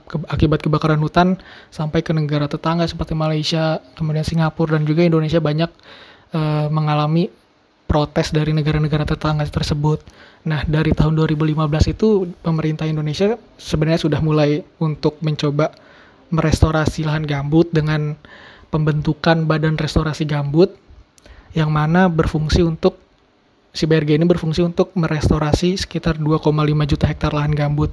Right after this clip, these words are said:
dari tahun dua ribu lima belas sampai dua ribu sembilan belas. Kegiatan restorasi yang dilakukan oleh B R G ini biasanya dilakukan dengan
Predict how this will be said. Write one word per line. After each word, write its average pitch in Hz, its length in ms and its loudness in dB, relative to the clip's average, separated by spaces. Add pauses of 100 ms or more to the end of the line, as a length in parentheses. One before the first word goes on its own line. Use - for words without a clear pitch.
(280)
dari 151 240 -2
tahun 151 240 2
dua 151 80 2
ribu 151 160 0
lima 151 160 -2
belas 160 240 2
sampai 151 160 -4
dua 151 160 0
ribu 147 160 -2
sembilan 151 240 -2
belas. 147 400 -4 (240)
Kegiatan 165 480 2
restorasi 160 400 0
yang 160 160 0
dilakukan 160 480 0
oleh 156 240 2
B 160 80 2
R 151 160 0
G 151 160 0
ini 196 240 4
biasanya 160 400 0
dilakukan 156 560 -2 (320)
dengan 156 560 -2